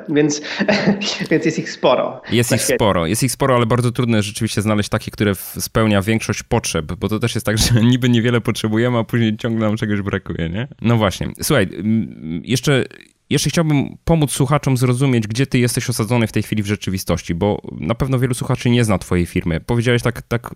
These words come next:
Speaker 2: wszystko fajnie wygląda, tak jakbyś rozwijał ten swój biznes <laughs> dosłownie w domowych pieleszach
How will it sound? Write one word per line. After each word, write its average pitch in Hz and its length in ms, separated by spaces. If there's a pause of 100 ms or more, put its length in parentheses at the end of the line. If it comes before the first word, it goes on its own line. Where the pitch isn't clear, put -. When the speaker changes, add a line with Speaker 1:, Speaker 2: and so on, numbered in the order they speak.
Speaker 2:
wszystko - 320
fajnie 120 220
wygląda, 113 340
tak 113 120
jakbyś 107 320
rozwijał 117 420
ten 110 160
swój 110 220
biznes 107 440 (240)
<laughs> 110 240
dosłownie 107 500
w 101 60
domowych 113 400
pieleszach 107 500